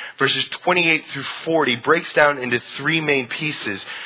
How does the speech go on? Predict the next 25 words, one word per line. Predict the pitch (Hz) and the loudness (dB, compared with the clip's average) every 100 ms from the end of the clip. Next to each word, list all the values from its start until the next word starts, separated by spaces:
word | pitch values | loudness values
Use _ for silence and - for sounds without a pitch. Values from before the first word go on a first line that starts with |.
| - - | -14 0
You | 139 | 6
have | 175 - | 6 6
the | - | 0
public | - 208 196 208 - | 2 4 4 4 4
accusation | 156 - 151 - - 160 180 - 185 | 4 4 -4 -2 4 4 4 2 2
in | 156 | 0
verses | 127 139 127 | 0 0 -2
twenty-eight | - 156 165 165 147 | -4 -2 0 0 0
through | 131 - | -4 0
thirty-two. | 147 127 - - 160 160 151 - - - | 0 0 -2 0 4 4 0 -6 -14 -4
You | 139 151 | 2 4
have | |
the | 139 | 2
private | - - 170 180 185 185 151 | -2 6 6 8 4 2 0
interrogation | 135 - 151 131 117 143 170 - 180 175 | -2 4 4 4 2 4 4 4 4 0
in | 139 123 | 0 0
verses | 135 131 - | 0 -2 0
thirty-three | 160 165 165 156 143 | 2 2 0 -2 -2
through | 131 | -4
thirty-seven. | - 143 120 - 156 160 170 160 - - - - - - | 0 0 0 2 4 6 4 0 -8 -12 -12 -12 -6 4
And | 143 143 | 4 6
then | 175 202 233 | 6 6 6
you | 226 | 6
have | 180 170 156 147 - | 8 10 8 6 0
Pilate's | - - 180 196 190 | -2 6 8 10 6